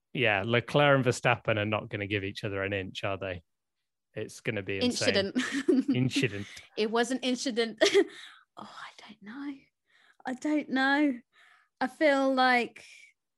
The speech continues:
Speaker 2: I'm just trying to have a look down the grid 'cause, yeah, the turn one between Leclerc and Verstappen is gonna be fascinating. But once again, my heart rate, my,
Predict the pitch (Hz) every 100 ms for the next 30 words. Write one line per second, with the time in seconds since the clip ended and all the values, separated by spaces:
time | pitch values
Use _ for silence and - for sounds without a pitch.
0 | _ 240 302 302 294 233 220 233 - 214
1 | 208 202 180 220 226 185 190 - 302 302
2 | 269 233 214 208 208 - 190 190 185 185
3 | - 208 - 196 185 190 185 185 196 185
4 | 170 165 - 180 - - - 185 180 -
5 | 185 - 190 185 170 - 196 180 - 202
6 | 190 180 180 - - - _ _ - 208
7 | 202 196 190 190 - - 196 180 175 180
8 | - 220